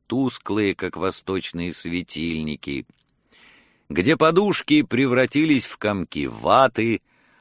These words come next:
а в шкафах с пустых вешалок свисали тени. Продаются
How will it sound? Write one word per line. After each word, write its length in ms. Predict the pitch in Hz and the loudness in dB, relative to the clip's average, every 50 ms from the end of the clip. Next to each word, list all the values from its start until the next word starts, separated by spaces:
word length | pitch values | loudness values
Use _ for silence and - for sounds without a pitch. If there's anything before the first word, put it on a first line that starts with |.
| _ _ _ | _ _ _
а 120 | - 113 | 0 0
в 60 | 120 - | 0 0
шкафах 760 | - - - 123 120 - - 131 143 143 123 - - - _ _ | -2 0 0 2 2 2 4 4 6 6 4 2 -2 -16 _ _
с 160 | - - - | -14 -14 -10
пустых 580 | - - 120 110 - - - 117 107 - - | -4 -2 -2 -2 -2 -4 -4 -4 -4 -4 -4
вешалок 680 | 80 71 71 92 113 127 117 - - 98 101 98 92 - | -6 -4 0 0 2 2 0 0 -2 -2 -2 -2 -4 -6
свисали 840 | - - - - 64 69 67 - - - 87 95 92 85 80 78 - _ | -8 -10 -8 -8 -6 -6 -6 -6 -4 -2 0 0 0 0 0 -2 -6 _
тени. 560 | - - - 73 71 69 65 64 62 57 50 - _ _ _ _ _ _ _ _ _ _ _ _ _ _ _ _ _ _ _ _ _ _ _ _ _ _ _ _ | -12 -8 -4 -2 0 0 -2 -2 -4 -8 -12 -14 _ _ _ _ _ _ _ _ _ _ _ _ _ _ _ _ _ _ _ _ _ _ _ _ _ _ _ _
Продаются 1400 | _ 92 101 123 139 131 117 104 92 85 78 80 110 160 190 202 - - - - - 123 143 143 139 139 135 | _ 2 4 4 4 4 4 4 6 4 4 4 4 4 4 4 2 0 -2 -2 0 2 4 4 6 4 4